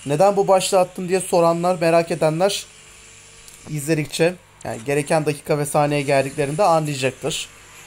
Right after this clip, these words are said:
Hatta saniye değil, dakikaya geldiklerinde anlayacaklardı. Çünkü hani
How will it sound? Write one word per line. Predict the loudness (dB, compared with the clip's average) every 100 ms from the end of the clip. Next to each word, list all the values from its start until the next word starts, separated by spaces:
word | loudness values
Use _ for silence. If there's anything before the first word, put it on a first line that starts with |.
| -20 -12 -6
Hatta | 0 0
saniye | 2 2 2 2 2
değil, | 0
dakikaya | 0 -2 -4 -2
geldiklerinde | 2 0 0 -2 0 2
anlayacaklardı. | 0 0 -6 -6 -4 -4 -4
Çünkü | -6 -8 -6 -8 -10 -20 -20 -20 -20 -8
hani | -2 0 -2